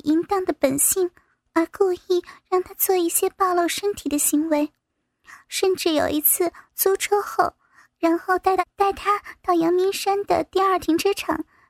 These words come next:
做了一次车床族。结果被阿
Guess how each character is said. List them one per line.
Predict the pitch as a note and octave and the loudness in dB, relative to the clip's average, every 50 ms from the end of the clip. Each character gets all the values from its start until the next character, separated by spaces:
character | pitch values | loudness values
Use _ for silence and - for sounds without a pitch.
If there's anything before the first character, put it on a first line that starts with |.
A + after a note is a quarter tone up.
| _ _ | _ _
做 | - - G#4 F#4+ F4+ | -2 0 2 2 2
了 | F4 E4+ | 2 0
一 | - E4+ E4 | 0 0 0
次 | - - - - F4+ F4 | 0 2 2 2 0 0
车 | - - - - G#4 G#4+ | -2 -4 -2 -2 -2 -2
床 | - - E4 D#4 E4+ E4+ | 0 0 0 0 0 0
族。 | - - D4+ D4 D4 - _ _ _ _ _ _ _ _ _ _ _ _ - | 0 0 0 -2 -2 -4 _ _ _ _ _ _ _ _ _ _ _ _ -4
结 | - - F4+ F4+ | -2 0 0 -2
果 | - - - D#4 D4+ D#4 - - - _ _ | -2 -2 -2 -2 -2 -2 -4 -10 -20 _ _
被 | - - - | -20 -6 -4
阿 | - F#4+ F#4+ | -4 -4 -4